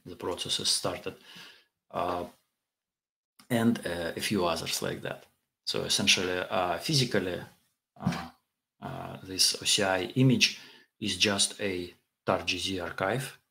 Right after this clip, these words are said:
or plain tar archive, uh, uh, which includes, uh, a, a couple of manifest files,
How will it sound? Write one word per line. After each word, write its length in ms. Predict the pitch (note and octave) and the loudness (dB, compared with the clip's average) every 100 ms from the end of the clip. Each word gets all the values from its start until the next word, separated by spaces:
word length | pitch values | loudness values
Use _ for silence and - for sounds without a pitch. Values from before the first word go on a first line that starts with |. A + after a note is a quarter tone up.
| _ _ _ - | _ _ _ -2
or 340 | F#2 D#2 - - - | 0 0 -6 -18 -8
plain 320 | F#2 F2+ F2 | -6 -6 -4
tar 240 | G2 F2+ - | -2 -2 -4
archive, 580 | F#2+ - G2+ G#2 - _ - | -6 -2 -2 -4 -12 _ -10
uh, 320 | F#2+ F2 - - - _ _ _ _ _ - _ _ _ - | -8 -8 -10 -14 -18 _ _ _ _ _ -20 _ _ _ -10
uh, 140 | - - | -8 -4
which 520 | A2 G#2+ - - - - | 0 6 6 6 -6 -4
includes, 760 | G#2 - B2 B2 B2+ - - - | -4 4 6 8 4 0 -6 -6
uh, 420 | G#2 F#2+ F#2+ F#2+ - _ _ _ _ _ _ _ _ _ - | -4 -2 -2 -4 -6 _ _ _ _ _ _ _ _ _ -10
a, 520 | G2+ G2+ - E2 A#1 - - | -6 -4 -4 -4 -6 -8 -12
a 60 | |
couple 340 | C3+ G#2 G2 F2+ | -2 0 0 -2
of 180 | - | -4
manifest 560 | G2+ F#2+ G#2 - D3 - | -2 2 2 2 2 2
files, 520 | - D#3 E3+ - - | 4 2 2 0 -2